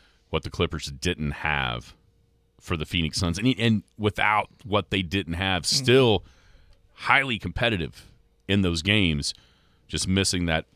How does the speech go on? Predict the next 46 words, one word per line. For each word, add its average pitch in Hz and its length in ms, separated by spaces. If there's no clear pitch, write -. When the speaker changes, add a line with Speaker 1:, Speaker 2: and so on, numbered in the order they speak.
Speaker 1:
final 87 320
couple 90 300
of 78 100
ingredients 78 540
to 78 100
really 80 280
make 76 160
a 80 40
difference. 82 340
I, 95 80
I, - 140
I 107 80
truly 110 400
believe 85 300
in 82 100
my 85 200
mind 104 360
with 104 200
a 87 40
fully 117 380
healthy 107 380
Clipper - 280
team, 135 320
which - 320
that 101 220
may 107 100
be 104 140
an 95 60
anomaly, 104 580
and 120 360
it's 120 100
something 117 240
you 104 100
can't 110 180
even 98 160
really 95 180
say, 98 540
but 104 140
with 110 140
a 101 40
fully 110 300
helper, 107 340
he-, - 200
healthy 104 280
Clipper 101 280
team, 135 280